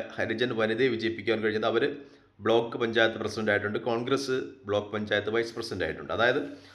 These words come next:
മൂന്ന് മുന്നണികൾക്കും ആ മണ്ഡലത്തിൽ വ്യക്തമായ വോട്ട് ബാങ്കുകൾ ഉണ്ട് എന്ന് വ്യക്തമാക്കുന്ന ഇലക്ഷൻ റിസൾട്ടാണ് തദ്ദേശ സ്വയംഭരണ തെരഞ്ഞെടുപ്പിൻ്റെ അടിസ്ഥാനത്തിൽ അവിടെ നിന്ന് ലഭിക്കുന്നത്. അതുകൊണ്ട് തന്നെ മൂന്ന് മുന്നണികളും, യു ഡി എഫും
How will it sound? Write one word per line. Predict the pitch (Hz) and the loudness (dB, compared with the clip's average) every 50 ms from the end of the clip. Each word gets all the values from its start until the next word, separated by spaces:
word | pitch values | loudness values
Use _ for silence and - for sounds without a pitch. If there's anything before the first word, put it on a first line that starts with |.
| - - - | -20 -16 -6
മൂന്ന് | - 139 165 196 214 208 | 0 4 6 8 8 8
മുന്നണികൾക്കും | 190 170 170 160 151 147 139 139 139 139 131 | 8 8 6 6 6 6 4 4 2 2 4
ആ | 131 | 4
മണ്ഡലത്തിൽ | 131 127 120 120 123 120 117 117 127 131 139 - - - - - - _ _ - | 4 4 2 4 4 4 4 2 0 -4 -4 -4 -6 -8 -12 -18 -20 _ _ -4
വ്യക്തമായ | 107 107 - - - 147 143 139 131 131 127 131 131 | -4 -4 -4 -2 2 2 4 6 6 6 6 6 6
വോട്ട് | 120 110 113 117 117 - - 135 | 4 4 4 2 0 0 -2 0
ബാങ്കുകൾ | - 120 117 113 113 113 117 113 120 117 | 4 4 4 4 4 2 -2 -2 -2 -2
ഉണ്ട് | 110 107 110 107 113 117 117 - 104 | -2 -4 -4 -2 -2 -2 -4 -4 -6
എന്ന് | 107 113 120 | -6 -4 -4
വ്യക്തമാക്കുന്ന | 117 101 - - 123 113 113 110 - 107 107 117 | -4 -4 -4 -2 -2 0 0 0 -2 -2 -4 0
ഇലക്ഷൻ | 110 101 101 98 - 120 113 104 | 0 0 0 0 -2 -6 -4 -4
റിസൾട്ടാണ് | 104 98 - 131 135 135 131 110 98 98 - - - - - - - - - - _ _ _ _ _ _ _ _ _ - - - - - | -4 -2 -2 -2 0 4 6 6 6 4 0 -6 -8 -14 -20 -20 -20 -20 -20 -20 _ _ _ _ _ _ _ _ _ -18 -16 -16 -10 -2
തദ്ദേശ | - 117 113 120 135 139 139 139 | 0 2 4 4 4 4 2 2
സ്വയംഭരണ | - 151 135 120 120 120 120 | 0 0 0 2 2 2 2
തെരഞ്ഞെടുപ്പിൻ്റെ | 117 113 107 110 107 107 - 110 107 110 | 2 2 2 2 0 0 0 -2 0 2
അടിസ്ഥാനത്തിൽ | 104 101 98 95 - - 113 110 110 107 - 113 117 - | 2 0 0 -4 -2 2 2 2 2 2 -2 -6 -6 -4
അവിടെ | 98 92 92 101 101 | -4 -4 -2 -2 -2
നിന്ന് | 95 95 104 107 | -2 -4 -4 -4
ലഭിക്കുന്നത്. | - - - 95 - - - - - - - _ _ _ _ _ - - - - - | -4 -4 -4 -6 -8 -8 -10 -10 -12 -16 -20 _ _ _ _ _ -20 -20 -20 -14 -6
അതുകൊണ്ട് | - 113 139 143 139 143 | 2 6 6 8 8 8
തന്നെ | 165 170 180 | 6 6 6
മൂന്ന് | 156 147 147 165 185 202 214 | 4 2 4 4 6 6 6
മുന്നണികളും, | 190 165 151 143 131 123 113 107 113 113 113 113 | 4 4 2 2 2 2 2 2 2 0 0 0
യു | 113 120 | 0 0
ഡി | 127 123 135 | 2 4 4
എഫും | 139 143 139 - - | 6 6 4 2 -2